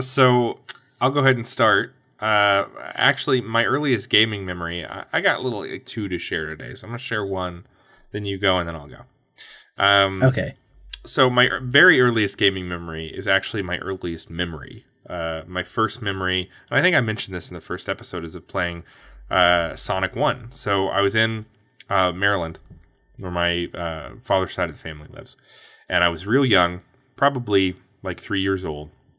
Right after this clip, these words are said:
Speaker 1: and, uh, Sonic One, uh, had come out recently. So my uncle, um, had this, uh, had a Sega Genesis, and it was probably the one that came packaged with Sonic One. Um, and it was the, uh,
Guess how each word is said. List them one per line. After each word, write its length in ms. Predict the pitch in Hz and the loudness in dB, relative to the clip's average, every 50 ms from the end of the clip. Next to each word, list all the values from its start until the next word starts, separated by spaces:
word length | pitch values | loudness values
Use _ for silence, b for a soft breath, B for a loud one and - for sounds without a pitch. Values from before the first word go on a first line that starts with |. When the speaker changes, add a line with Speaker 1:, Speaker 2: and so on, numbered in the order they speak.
| _ _ _ _ _ _ _ _ _ _ _ _ _ _ _ - - - | _ _ _ _ _ _ _ _ _ _ _ _ _ _ _ -16 -10 -4
Speaker 1:
and, 260 | 101 101 101 98 98 | -2 -2 0 2 2
uh, 240 | 95 95 92 90 90 | 4 4 4 4 0
Sonic 400 | - - 113 107 110 104 - - | 0 0 0 0 0 -2 -2 -2
One, 360 | 98 90 90 87 87 87 - b b b b b b b b b _ - | 0 0 0 0 -4 -8 -12 b b b b b b b b b _ 0
uh, 300 | - 101 92 90 - - | 2 4 4 4 2 0
had 160 | - 110 - | -2 -4 -2
come 180 | - - 147 135 | 0 0 2 2
out 160 | 117 85 87 | 2 2 2
recently. 460 | 101 101 104 - 85 - - 65 65 | -2 -2 -2 -4 -8 -12 -14 -16 -14
So 160 | - - 101 | -10 -10 -8
my 200 | 92 92 92 92 80 | -4 -2 -2 -2 -2
uncle, 600 | 76 104 104 - 117 107 104 101 98 98 - - | -4 -8 -6 -4 -2 0 2 2 0 0 0 -2
um, 460 | 92 92 90 85 85 85 78 - - - - | -4 -2 -2 -4 -6 -8 -14 -14 -16 -4 -2
had 180 | 98 90 85 | -2 -2 -2
this, 340 | 92 90 87 - - - - | -4 -4 -4 -4 -8 -10 -8
uh, 320 | 85 82 78 76 76 76 - | -8 -8 -8 -8 -10 -8 -6
had 120 | 95 95 | -6 -6
a 40 | 98 | -4
Sega 260 | - - 95 101 117 | -2 -2 -2 -2 -2
Genesis, 560 | 117 - 78 78 - - - - - - - b b b b b b b b b | -6 -8 -10 -10 -12 -16 -16 -16 -16 -18 -20 b b b b b b b b b
and 100 | - 95 | -6 -4
it 40 | 95 | -4
was 100 | 95 - | -4 -4
probably 320 | - - 117 117 113 110 | 0 2 4 6 6 4
the 80 | 104 104 | 2 0
one 120 | 98 101 | -4 -4
that 80 | 101 101 | -6 -8
came 200 | - - 104 95 | -8 -8 -8 -8
packaged 520 | 92 - 98 90 90 - - 98 90 - - | -4 0 2 2 2 2 0 -8 -10 -8 -10
with 80 | 92 | -10
Sonic 380 | - - 95 87 87 92 - _ | -8 -6 -6 -4 -6 -6 -8 _
One. 240 | - 71 73 76 87 _ _ _ _ _ _ - | -16 -16 -16 -16 -18 _ _ _ _ _ _ -4
Um, 300 | 92 90 87 87 87 85 | -2 -2 -2 -2 -2 -4
and 100 | 92 92 | -4 -4
it 80 | 85 - | -4 -4
was 280 | 95 95 92 90 - | -4 -4 -4 -4 -6
the, 580 | - 101 95 92 90 90 90 87 87 85 82 | -8 -4 -4 -2 -2 -2 -4 -4 -6 -8 -8
uh, 40 | - | -8